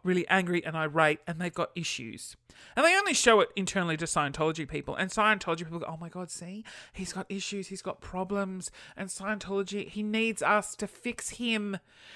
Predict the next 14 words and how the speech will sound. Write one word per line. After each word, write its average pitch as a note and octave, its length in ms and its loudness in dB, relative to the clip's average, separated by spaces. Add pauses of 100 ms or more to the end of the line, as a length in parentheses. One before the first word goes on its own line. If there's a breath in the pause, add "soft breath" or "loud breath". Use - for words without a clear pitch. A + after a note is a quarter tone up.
(140)
He's B3 300 0
not B3+ 200 -2
speaking A3+ 440 -2
bad A3 240 4
about G#3+ 200 2
the G#3 60 0
church G#3+ 420 -2
because G#3+ 280 -6
we're G3+ 160 2
bad. A3 400 6
He's G3 140 -8
speaking A3 320 -2
out G#3+ 120 0
because - 260 -6